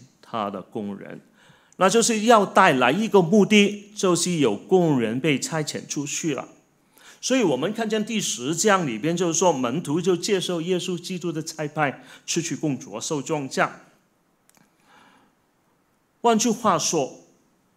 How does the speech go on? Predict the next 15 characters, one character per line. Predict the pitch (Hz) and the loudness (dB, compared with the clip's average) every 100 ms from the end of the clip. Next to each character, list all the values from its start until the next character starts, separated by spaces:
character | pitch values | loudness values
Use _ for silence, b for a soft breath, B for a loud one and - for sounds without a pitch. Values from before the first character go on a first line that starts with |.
| _ _ _ _ _ _ _ _ _ _ _ _ _ - | _ _ _ _ _ _ _ _ _ _ _ _ _ -2
当 | 202 202 196 143 | 2 4 2 -2
我 | 113 113 104 98 | -4 -4 -4 -6
们 | 98 95 139 | -8 -6 -6
明 | 143 101 95 120 | -8 -10 -8 -10
白 | 127 90 82 | -10 -10 -8
耶 | 107 131 131 | -6 -4 -4
稣 | 127 - 127 110 | -4 -6 -8 -6
的 | 107 98 | -8 -8
这 | 98 | -14
个 | 90 90 | -16 -10
说 | - 123 | -6 -6
法 | - 101 92 | -6 -14 -14
的 | 98 | -14
时 | - 107 | -14 -16
候， | - 101 | -14 -14